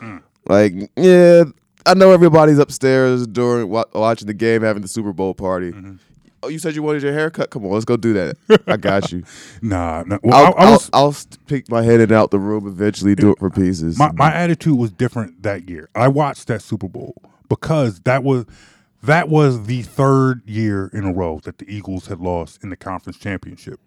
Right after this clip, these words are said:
Speaker 2: Which is,
Speaker 1: Now
Speaker 2: which was why I was just thoroughly disgusted. I was like,
Speaker 1: Well
Speaker 2: "Three years in a row, you can't get over the hump? Like, what are you
Speaker 1: No,
Speaker 2: doing? Like,
Speaker 1: no.
Speaker 2: what's wrong with you?"
Speaker 1: At this, see, here's the thing.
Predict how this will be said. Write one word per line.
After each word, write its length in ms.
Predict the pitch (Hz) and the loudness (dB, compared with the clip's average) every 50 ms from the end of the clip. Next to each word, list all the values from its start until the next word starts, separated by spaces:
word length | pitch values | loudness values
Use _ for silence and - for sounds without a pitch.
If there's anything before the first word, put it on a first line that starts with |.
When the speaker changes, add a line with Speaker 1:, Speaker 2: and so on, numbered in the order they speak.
| _ _ _ _ _ 110 113 - - | _ _ _ _ _ -6 -6 -6 -6
Speaker 2:
Which 220 | - 131 143 135 117 | 2 4 4 4 4
is, 160 | 110 - 113 | 2 0 -2
Speaker 1:
Now 60 | - | -6
Speaker 2:
which 260 | - 110 123 151 143 135 | -4 0 2 2 2 2
was 140 | 131 120 | 0 0
why 280 | 120 101 123 123 123 120 | 2 4 4 4 6 4
I 100 | 113 117 | 4 4
was 180 | 113 110 107 101 | 4 4 2 0
just 200 | 95 104 92 - | -2 -6 -2 -2
thoroughly 320 | 113 110 110 104 101 101 | 0 2 4 4 2 2
disgusted. 600 | 92 90 87 - - - 113 110 104 95 - 82 | 0 -2 -6 -6 -2 2 2 2 2 0 -2 -2
I 40 | 92 | -2
was 80 | 110 117 | 0 2
like, 160 | 123 110 - | 2 2 0
Speaker 1:
Well 80 | 123 117 | -2 0
Speaker 2:
"Three 260 | - 139 139 143 139 | 2 4 6 6 8
years 220 | 139 139 131 110 | 6 6 6 4
in 60 | 110 | 4
a 40 | 117 | 4
row, 160 | 117 123 123 | 6 6 6
you 140 | 123 123 120 | 6 6 4
can't 240 | - 139 127 110 76 | 2 2 2 2 4
get 100 | 117 120 | 4 4
over 180 | 120 117 110 110 | 4 6 6 4
the 120 | 104 104 | 4 6
hump? 240 | 113 123 127 - 110 | 6 4 4 4 4
Like, 120 | 110 101 | 4 4
what 120 | 110 123 127 | 6 6 6
are 40 | |
you 60 | 123 110 | 6 6
Speaker 1:
No, 60 | 104 | 6
Speaker 2:
doing? 240 | 110 92 78 73 69 | 4 4 2 0 -2
Like, 160 | 80 101 101 | -2 2 2
Speaker 1:
no. 20 | |
Speaker 2:
what's 100 | 120 127 127 | 2 4 6
wrong 200 | 139 139 135 120 | 6 6 6 6
with 140 | 101 - - | 4 2 -2
you?" 140 | 71 67 - | -6 -6 -6
Speaker 1:
At 160 | 131 127 - | -6 -4 0
this, 180 | - 196 175 - - | 0 -2 -2 -2 -6
see, 240 | - - 151 131 | -4 -4 -2 -2
here's 220 | 117 147 175 156 - | -2 -2 -4 -4 -6
the 80 | 110 | -10
thing. 280 | - _ - 76 69 | -16 _ -20 -20 -20